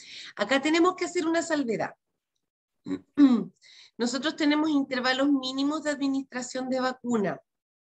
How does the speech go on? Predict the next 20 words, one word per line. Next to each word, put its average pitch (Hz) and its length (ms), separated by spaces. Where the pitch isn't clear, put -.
¿ya? 214 400
Y 226 100
las, 240 260
los 240 160
intervalos 240 540
mínimos 311 420
de 320 80
las 311 140
administraciones 285 720
de 277 80
vacuna 277 460
en 254 160
general 262 520
son 277 380
máximo, 277 640
o - 40
sea, 247 140
mínimo 330 460
cuatro 349 300
semanas, 190 480